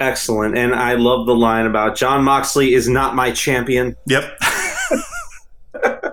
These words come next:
Speaker 2: That's right.
Speaker 1: Oh, and M J F is a treat.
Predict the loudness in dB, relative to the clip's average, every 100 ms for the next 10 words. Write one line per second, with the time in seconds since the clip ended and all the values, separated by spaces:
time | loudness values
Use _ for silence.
0 | -6 -8 -8 -16 -20 -20 -20 -20 -20 -12
1 | -8 -6 -4 -2 0 2 4 2 2 0
2 | -4 -6 -6 -12 -20 -18 -10 -4 2 4
3 | 4 2 0 -2 -4 -6 -4 -4 -4 -10
4 | -14